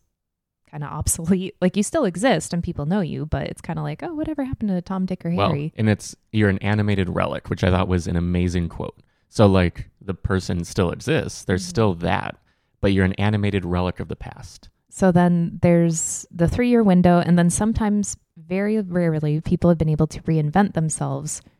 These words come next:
Speaker 1: to have another three-year window. So one of the main ones, which I thought was a really great example, was the Beatles, 'cause obviously they started as, like, the Fab Four or the Mop Top Crew, whatever,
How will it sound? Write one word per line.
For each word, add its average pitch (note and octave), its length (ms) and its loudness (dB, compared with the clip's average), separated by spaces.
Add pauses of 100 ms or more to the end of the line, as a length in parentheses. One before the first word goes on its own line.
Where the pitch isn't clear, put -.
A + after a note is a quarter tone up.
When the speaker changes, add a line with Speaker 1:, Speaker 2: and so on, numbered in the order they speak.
(180)
Speaker 1:
to F3+ 140 2
have D#3+ 280 0
another F3 500 2
three-year C#3 380 -10
window. D3 340 -8
So E3+ 160 -4
one G3 140 4
of G3+ 80 2
the F#3+ 60 0
main E3+ 220 0
ones, E3+ 300 -4
which D#3 180 -8
I D#3 80 -6
thought C#3+ 180 -8
was D#3 220 -12 (160)
a - 100 -12
really D#3+ 320 -4
great D3+ 200 -6
example, D#3 420 -6
was C#3 140 -14
the - 100 -20
Beatles, B3+ 500 -10
'cause D#3+ 200 -8
obviously D3+ 680 -8 (440)
they E3+ 80 -4
started F3 300 0
as, E3 160 2
like, D#3 160 -2
the D#3 60 -2
Fab F#3 300 0
Four E3+ 300 -4
or D#3+ 60 -4
the D3+ 80 -6
Mop D#3+ 280 -6
Top - 240 -10
Crew, E3+ 260 -4
whatever, D#3+ 500 -8